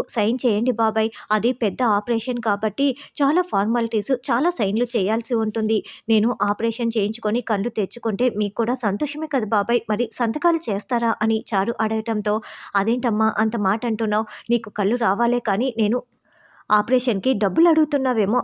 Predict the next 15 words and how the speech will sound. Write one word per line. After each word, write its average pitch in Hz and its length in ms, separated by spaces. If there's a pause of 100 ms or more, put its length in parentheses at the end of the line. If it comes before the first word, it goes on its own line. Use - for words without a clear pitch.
అనుకున్నాను. 220 520 (340)
గార్డియన్‌గా 214 520
సైన్ 226 280
చేయమంటున్నావు 220 680
అంతే 226 220
కదా? 233 240 (540)
చెప్పమ్మా 226 440
చెప్పు, 226 280 (120)
ఎక్కడ 262 200
సంతకాలు 247 440
చేయాలో 226 340
చెప్పు, 220 280 (120)
అన్ని 339 240
సంతకాలు 240 560
చేసేస్తాను" 220 640